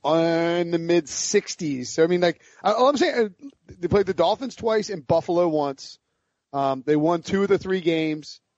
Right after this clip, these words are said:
They won two of the games very handily. He had a four touchdown game in week twelve. I'm not trying to draw any comparisons. I'm just saying since they listed him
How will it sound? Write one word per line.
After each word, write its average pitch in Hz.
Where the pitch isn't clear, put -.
They 143
won 151
two 190
of 196
the 185
games 165
very 165
handily. 147
He 143
had 147
a 135
four 170
touchdown 160
game 151
in 143
week 143
twelve. 156
I'm 180
not 214
trying 208
to 196
draw 185
any 180
comparisons. 190
I'm 180
just 185
saying 185
since 202
they 196
listed 185
him 156